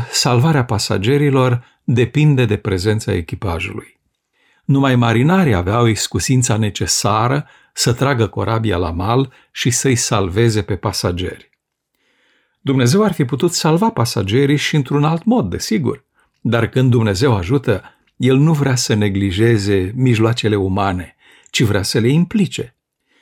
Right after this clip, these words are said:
Și Luca relatează mai departe. Citez: Înainte de ziua, Pavel i-a rugat pe toți să mănânce și le-a zis: „Astăzi sunt paisprezece zile de când stați mereu de veche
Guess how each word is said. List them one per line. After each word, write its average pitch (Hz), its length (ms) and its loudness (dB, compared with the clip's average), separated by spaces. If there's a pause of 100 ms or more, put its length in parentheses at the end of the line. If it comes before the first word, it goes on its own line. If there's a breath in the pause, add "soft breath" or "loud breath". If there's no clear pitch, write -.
(540)
Și - 160 -2
Luca 240 260 2
relatează 147 480 2
mai 123 120 2
departe. - 640 -10 (180)
Citez: - 600 -6 (760)
Înainte 143 480 0
de 101 140 2
ziua, 160 600 0
Pavel 147 400 0
i-a 107 180 2
rugat 101 340 -2
pe - 160 -4
toți 123 320 -2
să 107 120 -2
mănânce 123 580 0
și 123 220 -2
le-a 107 160 4
zis: 101 480 -4 (680 soft breath)
„Astăzi 151 680 -2 (120)
sunt 107 340 -2
paisprezece 123 680 0
zile 127 280 2
de 90 120 -2
când 92 220 -4
stați - 400 -4
mereu 104 300 0
de 98 120 0
veche 139 460 0